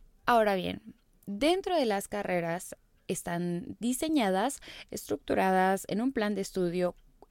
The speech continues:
no cuadrado, pero estructurado, que tiene una razón de ser, que por algo se construyó así. Y puede tener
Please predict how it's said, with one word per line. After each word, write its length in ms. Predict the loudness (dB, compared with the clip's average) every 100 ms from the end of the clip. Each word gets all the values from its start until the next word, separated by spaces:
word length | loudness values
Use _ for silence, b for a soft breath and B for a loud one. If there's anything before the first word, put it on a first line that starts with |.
| _ _
no 320 | 0 2 2 2
cuadrado, 520 | 2 2 2 2 2
pero 220 | 2 2
estructurado, 840 | 0 -2 -4 -4 -4 -2 -2 -2 -6 B B B B B
que 120 | -4
tiene 220 | -2 0 2
una 200 | 2 2
razón 420 | 0 -2 -4 -2
de 140 | -2
ser, 260 | 0 -2 -2 -10 -8 0
que 100 | 2
por 320 | 4 2 4
algo 300 | 4 2 0
se 140 | -4
construyó 540 | -4 -6 -8 -8 -6 -6
así. 320 | -8 -10 -8 -6 -6 -6 -16 -20 -20 b b b b b b _ -4
Y 300 | -2 -2 -4 -2
puede 220 | 0 2
tener 360 | 0 -2 -2